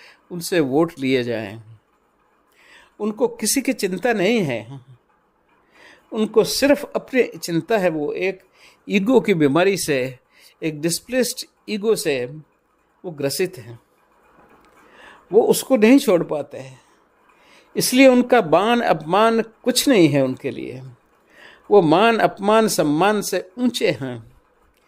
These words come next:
वो गीता के स्थित प्रज्ञ की परिस्थिति में है, इसलिए अब उन्हें का, क्या कहें।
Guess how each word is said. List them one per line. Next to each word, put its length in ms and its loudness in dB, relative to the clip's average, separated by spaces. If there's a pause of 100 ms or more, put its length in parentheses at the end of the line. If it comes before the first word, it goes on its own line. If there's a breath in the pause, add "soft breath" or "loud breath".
(420 soft breath)
वो 220 0
गीता 340 -2
के 160 0
स्थित 320 -6
प्रज्ञ 380 -2
की 140 -2
परिस्थिति 920 -6
में 140 -4
है, 320 -12 (920 soft breath)
इसलिए 320 0
अब 200 0
उन्हें 320 -2
का, 260 -6
क्या 320 -4
कहें। 500 -14